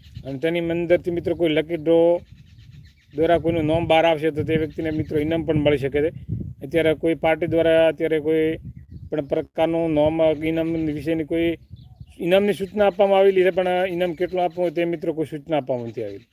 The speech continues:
એટલે કોઈ પણ વ્યક્તિને ઈચ્છા હોય કે ભાઈ બીજી પાર્ટી સાથે જોઈન થવું છે તો જોઈન થવાના મિત્રો ઘણા બધા ફાયદા છે. ઘણા બધા મિત્રોને એવું થતું છે કે ફાયદા શું જોઈન થવાના, તો ઘણા બધા મિત્રો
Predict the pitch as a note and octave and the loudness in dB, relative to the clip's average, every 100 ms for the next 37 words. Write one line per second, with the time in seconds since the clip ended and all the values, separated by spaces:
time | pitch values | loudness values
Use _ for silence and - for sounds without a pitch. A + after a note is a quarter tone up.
0 | _ _ _ _ _ _ _ _ _ _ | _ _ _ _ _ _ _ _ _ _
1 | _ _ _ _ _ _ _ _ _ _ | _ _ _ _ _ _ _ _ _ _
2 | - A#2+ C#3 D3 E3 D#3+ E3 D#3+ F3 F3 | -12 -4 -2 2 2 2 0 -2 0 2
3 | F3 F3+ - _ _ D#3 - D#3+ D#3+ F3+ | 2 0 -6 _ _ -20 0 4 6 6
4 | E3 D#3+ D#3 D#3 E3 D#3 D#3 D3+ D3+ D#3 | 4 -2 -4 -2 -2 0 0 -2 -2 -2
5 | D#3 C3 D#3 D3 D#3 E3 C#3 A#2 _ _ | 0 0 -2 0 -2 0 0 -2 _ _
6 | - - D3+ B2+ D#3 F#3+ F#3+ G3 G3+ G3 | -20 -8 -6 0 0 2 2 2 2 2
7 | G#3 E3+ D#3 F3 F#3 D#3+ D3 C#3+ C#3 A2+ | 2 2 2 4 2 2 0 0 0 -2
8 | G#2 - - - _ _ C#3 D#3+ F3+ F3+ | -6 -16 -20 -20 _ _ -6 2 4 4
9 | F3 F3 F#3 F#3 F3+ F3 F3+ E3+ D#3+ F3 | 0 -2 -2 0 0 2 0 0 2 4
10 | F3 D3+ D3+ E3+ F3 E3 F3+ C3+ D3 D#3 | 4 2 -2 2 2 2 -2 -2 0 0
11 | C#3 C#3 C#3 C3 _ _ _ _ - C#3 | 0 0 -2 -6 _ _ _ _ -4 0
12 | D#3+ F3+ G3 F#3 D#3+ | 2 4 4 2 4